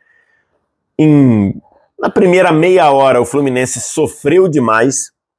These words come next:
contra o bem organizado time egípcio, mas a partir do segundo tempo, quando o Fluminense passou a encaixar o seu jogo, passou a ter mais jogadores próximos à,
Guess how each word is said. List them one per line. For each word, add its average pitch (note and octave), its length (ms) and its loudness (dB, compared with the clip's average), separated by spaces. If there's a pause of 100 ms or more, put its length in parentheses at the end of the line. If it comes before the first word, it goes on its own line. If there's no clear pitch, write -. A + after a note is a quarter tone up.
(240)
contra A#2 640 -2
o A2 160 0
bem C#3 280 0
organizado B2+ 840 0
time A2+ 520 -6 (120)
egípcio, A2+ 720 -4 (540)
mas E3 540 0
a C#3 60 -4
partir C#3+ 360 -2
do C3+ 80 -4
segundo C3 340 -4
tempo, D3+ 280 -4
quando C3+ 180 -4
o - 20 -12
Fluminense B2+ 440 -2
passou B2 360 -2
a D3+ 40 2
encaixar C3+ 420 -2
o C3 60 -2
seu A#2+ 200 -2
jogo, G2 340 -2
passou G#2 380 0
a D3 60 2
ter A#2 340 0
mais A#2+ 300 -2
jogadores B2+ 500 0
próximos B2 580 -4
à, A#2+ 120 0